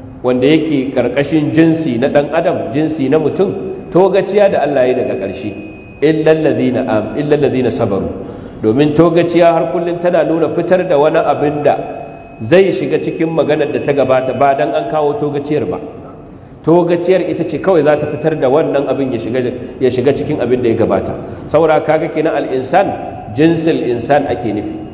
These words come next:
Wasu kuma suka ce, a, ana nufin al-insan anan al-kafir.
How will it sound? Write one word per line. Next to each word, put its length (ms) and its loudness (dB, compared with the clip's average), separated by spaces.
Wasu 280 0
kuma 160 2
suka 200 -2
ce, 140 0
a, 240 2
ana 160 0
nufin 380 -2
al-insan 560 -2
anan 320 -2
al-kafir. 500 0